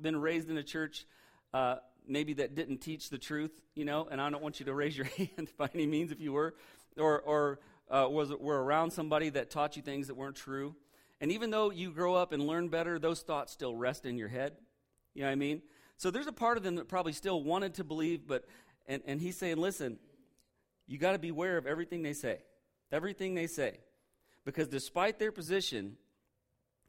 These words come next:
all they teach is lies and tradition. They actually prefer to teach lies and tradition over the truth, right? So what Jesus was trying to get through to them is, "Listen, you can't afford to be thinking about bread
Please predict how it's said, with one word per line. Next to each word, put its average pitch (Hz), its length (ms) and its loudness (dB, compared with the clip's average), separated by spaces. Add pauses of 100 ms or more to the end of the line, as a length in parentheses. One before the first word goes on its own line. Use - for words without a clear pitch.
(120)
all 156 220 6
they 185 140 2
teach 185 460 -8 (280)
is 127 160 -4
lies 135 540 2
and 135 120 -2
tradition. 120 540 -6 (1040)
They 151 140 2
actually 175 280 0
prefer 196 420 0
to 170 120 -4
teach 147 420 -10 (240)
lies 135 280 2
and 135 100 -4
tradition 131 500 -4 (240)
over 156 240 2
the 127 80 -6
truth, - 340 -6 (540)
right? 131 300 2 (600)
So 170 360 6 (400)
what 165 160 2
Jesus 214 320 -4
was 180 100 -4
trying 208 200 0
to 196 40 0
get 180 180 -4
through 220 140 -6
to 214 80 -8
them 170 160 2
is, 139 100 -2
"Listen, 190 240 0
you 220 120 -4
can't 285 240 -4
afford 185 260 0
to 170 60 -2
be 156 100 -4
thinking 160 380 -2
about 120 340 2 (300)
bread 127 480 4